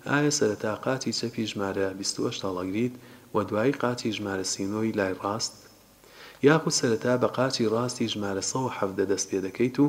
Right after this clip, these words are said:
بە قاچی چەپی ژمارە نۆسەد و چل و چوار درێژەی پێدەیت؟" چاوەڕوانی وەڵامتم خۆشەویستی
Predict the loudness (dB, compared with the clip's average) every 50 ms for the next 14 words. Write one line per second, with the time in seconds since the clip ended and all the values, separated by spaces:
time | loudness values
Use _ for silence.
0 | 2 0 -10 -16 -18 -20 -20 -20 -20 -10 -2 -2 -2 0 2 2 2 2 2 0
1 | -2 -2 -2 0 -2 -2 -2 0 -2 -2 -2 -2 -2 0 0 0 -2 -2 -4 -4
2 | -4 -2 0 0 0 -2 -2 -4 -6 -6 -6 -4 0 0 2 2 0 -2 -2 -2
3 | -2 -2 -2 -2 -2 -4 -4 -4 -4 -2 -2 -2 -2 -2 -4 -4 -6 -12 -18 -20
4 | -20 -20 -20 -20 -20 -20 -20 -20 -8 -4 -2 0 0 2 2 2 2 2 2 2
5 | 4 2 2 0 0 0 0 -2 -2 -4 -6 -8 -8 -8 -8 -10 -10 -8 -6 -6
6 | -4 -4 -4 -4 -4 -4 -4 -4 -6 -8